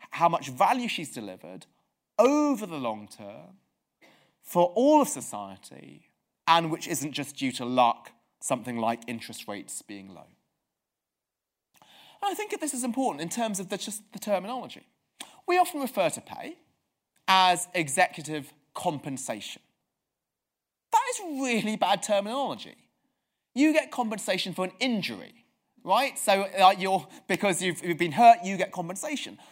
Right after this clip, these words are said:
That language suggests, well, a C E O is so lazy, the only way that she will work is if she's gonna be compensated for the inconvenience of having to show up to the office.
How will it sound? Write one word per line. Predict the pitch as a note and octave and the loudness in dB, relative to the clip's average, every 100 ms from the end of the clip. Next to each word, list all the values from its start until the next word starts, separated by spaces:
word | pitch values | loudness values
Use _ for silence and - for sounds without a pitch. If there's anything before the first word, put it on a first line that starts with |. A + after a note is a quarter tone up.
| _ | _
That | A4 G4+ | 2 2
language | D#4 D#4+ D4+ F3 - - G3 - _ - | 0 -2 -2 -6 -10 -16 -16 -16 _ -8
suggests, | A3 E3 G3 F3+ - - - _ - | -6 0 0 0 -4 -8 -14 _ 4
well, | G#3+ G3+ | 6 6
a | G#3 | 4
C | - C4 A3+ E3 | -2 -4 -4 2
E | |
O | A#2+ C3 | 2 2
is | E3+ - | -2 -2
so | - D4 C4 | 2 2 2
lazy, | F3+ A#2 G2 D#2 A3+ F4+ _ _ _ | 0 -2 -4 -10 -12 -16 _ _ _
the | G3 G#3 | -4 4
only | B3 C4+ A3+ | 4 4 0
way | G3+ F#3+ | 0 0
that | - | -2
she | - G3 | -4 -4
will | E3+ C#3 | -4 0
work | C3+ A#3 C4+ - - _ _ _ - | 2 2 0 -8 -20 _ _ _ -2
is | E3+ - | 0 0
if | F3+ | -2
she's | F3 D3+ | -4 -4
gonna | E3 | -2
be | E3 | -2
compensated | - - G3+ E3+ D3 - A#2 - - F2 - _ - | -4 -4 -4 -4 -4 -6 -6 -10 -20 -20 -20 _ -8
for | E3+ | -4
the | F3+ F#3+ | -2 -2
inconvenience | G3+ - F3 D3+ G#3 F3 B2+ C#3 | -2 -2 -4 -2 -4 -4 -4 -6
of | C#3 | -2
having | D3+ D3 | -2 -2
to | C#3 | -4
show | - C#3+ | -2 -2
up | B2+ - | -2 -4
to | D#3+ | -8
the | |
office. | A#3 - - - - | -8 -8 -14 -16 -14